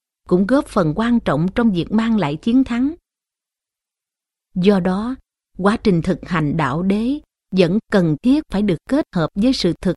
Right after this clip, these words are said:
hành các chân lý trước đó. Càng hiểu sâu về bản chất khổ đau của đời sống,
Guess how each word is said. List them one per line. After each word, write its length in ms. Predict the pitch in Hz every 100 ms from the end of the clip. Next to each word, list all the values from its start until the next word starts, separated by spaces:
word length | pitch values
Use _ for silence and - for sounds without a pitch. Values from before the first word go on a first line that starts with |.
| -
hành 320 | 165 160 147
các 200 | - 262 -
chân 140 | 214
lý 180 | 196 233 -
trước 180 | 247 -
đó. 320 | 220 220 269 - _ _ _ _ _ _ _
Càng 240 | - 175 156
hiểu 200 | 165 190
sâu 260 | - 233 220
về 120 | 185 160
bản 260 | 156 208
chất 180 | 262 269
khổ 280 | - 160 202
đau 260 | 233 226 214
của 160 | 185
đời 200 | 190 156 139
sống, 340 | 190 226